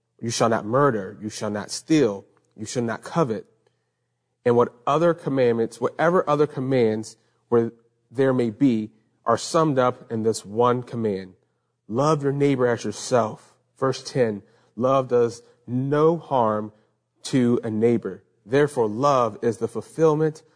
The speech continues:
of the law." See, we ask this question, "Where's the love?" Because the only thing that we are owed,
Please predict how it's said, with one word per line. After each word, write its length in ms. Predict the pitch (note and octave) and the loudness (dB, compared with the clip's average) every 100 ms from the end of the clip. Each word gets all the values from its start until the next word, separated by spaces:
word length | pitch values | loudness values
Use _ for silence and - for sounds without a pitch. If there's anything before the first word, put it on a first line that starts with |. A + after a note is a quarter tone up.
| _ _ - | _ _ -2
of 440 | C3 B2 A#2+ A#2 - _ _ _ | 2 4 2 -2 -16 _ _ _
the 120 | A2 | -4
law." 420 | G#2+ A2+ A2 F#2 - _ _ _ _ _ _ _ _ _ _ _ _ _ _ _ _ _ _ | 0 2 2 0 -8 _ _ _ _ _ _ _ _ _ _ _ _ _ _ _ _ _ _
See, 140 | - C#3+ | -10 -4
we 240 | D3+ D3 | 0 0
ask 380 | C3+ E3 E3+ - | 2 2 2 -2
this 200 | B2+ - | -4 -4
question, 540 | - G#2+ F#2+ - G2 G2 _ _ _ _ _ _ _ _ _ _ _ | -6 -6 -6 -12 -20 -20 _ _ _ _ _ _ _ _ _ _ _
"Where's 320 | A2+ B2+ B2 | 0 2 2
the 80 | A#2 | 0
love?" 400 | G#2 G2 F#2+ F#2 _ _ _ _ _ _ _ _ _ _ _ _ _ _ - | 0 0 -2 -6 _ _ _ _ _ _ _ _ _ _ _ _ _ _ -4
Because 380 | - - D3+ C3 | -2 4 4 4
the 100 | C3 | -2
only 400 | E3+ G#3 G3+ F#3+ | 2 2 2 -2
thing 380 | - E3+ C3 | -2 0 0
that 180 | A#2+ B2 | 0 0
we 220 | A#2+ B2+ | 0 0
are 120 | A2 G#2 | 0 2
owed, 380 | A#2 G#2 G2 | 2 2 -2